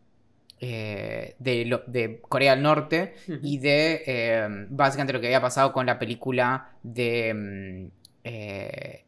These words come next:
Speaker 1: de, de Interview de, de Seth Rogen y Evan Goldberg con James Franco, em, y donde asesinan a, a Kim Jong-un, que era, eh, es el, como el, el jefe de estado de, de Corea del Norte,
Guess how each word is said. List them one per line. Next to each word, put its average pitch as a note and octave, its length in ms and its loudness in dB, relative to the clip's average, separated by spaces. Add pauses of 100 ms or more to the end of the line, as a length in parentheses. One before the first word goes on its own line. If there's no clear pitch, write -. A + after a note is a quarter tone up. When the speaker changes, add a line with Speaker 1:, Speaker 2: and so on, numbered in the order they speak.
Speaker 1:
de, A#2 260 0
de A2 120 -2
Interview C#3 500 2
de, A2 240 0
de G#2 260 -10
Seth B2 240 -6
Rogen C3 380 4
y A2 280 -8
Evan B2 220 2
Goldberg B2 420 2
con G#2+ 260 -4
James A2 240 -8
Franco, C3+ 440 0 (440)
em, A#2 720 2 (160)
y D#3 80 -2
donde D#3 680 4 (460)
asesinan C3+ 580 0
a, G#2+ 360 4
a G#2+ 100 -4
Kim C#3+ 200 0
Jong-un, C3 380 2
que A#2 160 -2
era, G#2+ 340 0
eh, A2 300 -6 (100)
es C#3 180 -4
el, A2 260 -6
como G#2 200 -8
el, G#2+ 200 -10
el A2 520 -10
jefe C3+ 220 -2
de A#2+ 60 4
estado B2 340 4
de, G#2 180 -2
de G#2+ 100 -6
Corea A#2+ 200 4
del C3+ 80 4
Norte, F3+ 300 2